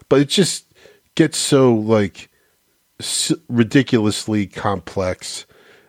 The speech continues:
and it gets sometimes a little silly. Though I did, I have to admit, for Agents of shield, I know you probably didn't like it, but when they did that Groundhog Day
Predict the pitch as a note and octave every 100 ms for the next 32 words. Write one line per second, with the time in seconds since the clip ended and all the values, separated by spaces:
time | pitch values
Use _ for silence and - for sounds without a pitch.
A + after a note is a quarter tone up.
0 | - G2+ G2 F#2+ F#2+ F#2 F#2 - A2 -
1 | A#2+ A2+ - - - G#2+ G#2+ F#2+ F#2 F2+
2 | F2+ - G2 G2 A#2+ A2+ A2+ C#3+ B2 -
3 | A#2 A#2 A2+ A2 A#2+ G#2 G2+ G2 G#2 -
4 | G#2 G2 F2+ _ _ _ _ - A#2 A#2+
5 | A2+ A2+ - A2+ A2+ A#2 A2+ A2+ A2 A2
6 | - G2 G2+ G#2 G2 G#2+ G2 F2+ - G2
7 | G2+ A2+ A2 G#2 A2 A2+ A2 G#2+